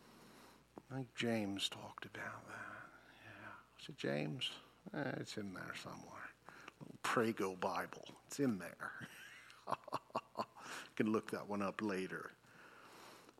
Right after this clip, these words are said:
My friends, they lost their first love. In all of their fighting, in all of their enduring, in all of their standing, they forgot to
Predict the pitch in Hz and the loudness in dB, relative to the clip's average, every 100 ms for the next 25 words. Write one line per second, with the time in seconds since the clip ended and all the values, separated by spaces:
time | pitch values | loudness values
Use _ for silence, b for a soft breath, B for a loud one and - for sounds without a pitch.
0 | - 113 101 - 98 - - - - - | 0 2 2 2 0 -2 -6 -4 -4 -6
1 | b b b b b _ _ _ - b | b b b b b _ _ _ -20 b
2 | b b b b b 107 117 110 113 - | b b b b b 6 8 8 6 2
3 | 120 - 127 117 - 139 - 123 - - | 2 4 2 2 4 6 6 2 0 -2
4 | B B B B B B B B B B | B B B B B B B B B B
5 | - 131 151 165 139 127 - - 151 170 | 8 12 12 12 10 8 8 12 12 12
6 | 175 180 160 135 139 135 127 131 127 117 | 12 12 10 12 12 10 12 10 10 6
7 | 117 151 170 170 170 170 160 139 151 156 | 8 12 12 12 12 12 12 12 12 12
8 | 135 135 117 - - - 175 180 175 165 | 12 12 12 8 4 12 12 12 12 12
9 | 127 107 95 101 - - - b b b | 10 8 4 2 -2 -8 -16 b b b
10 | b b b b b _ - - _ _ | b b b b b _ -20 -20 _ _
11 | _ _ _ - - 131 131 - 123 131 | _ _ _ -8 4 8 8 8 8 8
12 | 139 - 135 127 | 8 6 6 6